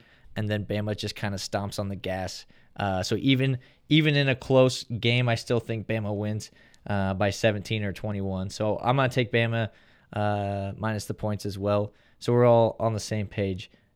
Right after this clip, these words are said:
there. Um, okay, we got a snoozer of the game. This is where you, um, you're feeling pretty good on a Saturday night. You're pretty, you're about eight, nine beers deep. This is where you kinda take a little nap.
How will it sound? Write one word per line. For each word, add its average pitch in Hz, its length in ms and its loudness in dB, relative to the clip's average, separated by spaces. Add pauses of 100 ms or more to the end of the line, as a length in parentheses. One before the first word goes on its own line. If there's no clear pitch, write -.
(100)
there. - 340 -10 (520)
Um, 123 500 0
okay, 151 320 8
we 147 120 6
got 160 140 8
a 139 40 4
snoozer 165 720 4
of 135 100 2
the 135 80 2
game. 123 240 4
This 139 140 0
is 135 100 0
where 135 120 4
you, 127 360 4 (340)
um, 101 280 -2
you're 117 100 -2
feeling 139 260 -2
pretty 131 220 0
good 123 180 0
on 123 140 0
a - 20 -2
Saturday 120 360 2
night. 113 220 0
You're 110 120 -2
pretty, 117 280 0
you're 127 140 0
about 117 320 4 (600)
eight, 123 260 4
nine 117 240 2
beers 113 260 2
deep. 117 220 0
This 147 180 -2
is 135 60 -8
where 139 120 2
you 123 120 0
kinda 139 240 0
take 127 220 -2
a 123 40 0
little 123 180 0
nap. 113 420 0